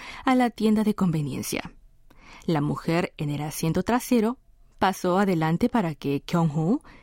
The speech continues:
Ji-hee y su hija Taeyong se acomodaran atrás.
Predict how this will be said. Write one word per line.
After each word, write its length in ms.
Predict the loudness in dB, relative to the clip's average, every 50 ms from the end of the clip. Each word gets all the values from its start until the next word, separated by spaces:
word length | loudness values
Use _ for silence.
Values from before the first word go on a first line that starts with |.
| -20 -12 -8
Ji-hee 560 | -2 0 2 2 2 0 -2 0 0 0 0 0
y 160 | -2 -2 -2
su 140 | -2 -4 -4
hija 300 | -4 -4 -4 -4 -6 -6
Taeyong 440 | -4 -2 0 2 2 2 2 2 0 -4 -10 -20 -20 -20 -20 -20 -20
se 180 | -16 -4 0 0
acomodaran 640 | 0 2 2 4 4 4 4 2 -2 -2 -2 -2
atrás. 500 | -2 -2 -2 -4 -6 -6 -6 -8 -10 -12